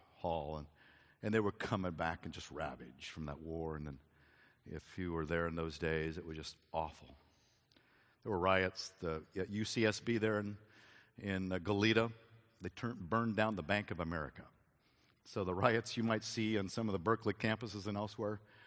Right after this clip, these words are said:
man, we saw it way back then in the seventies. One of the men that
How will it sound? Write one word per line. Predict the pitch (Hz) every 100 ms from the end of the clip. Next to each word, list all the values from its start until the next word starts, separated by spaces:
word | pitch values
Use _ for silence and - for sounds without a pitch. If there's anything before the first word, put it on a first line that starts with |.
| - _
man, | 87 82 65 - _
we | 95
saw | 95 110 92
it | 87
way | 90
back | 85 90 80
then | 85 98 80 -
in | 80
the | 73
seventies. | - 107 98 - - - - _ _ _ _ _ _ _ _ _ _ _
One | 120
of | 117
the |
men | 113 127 120
that | 113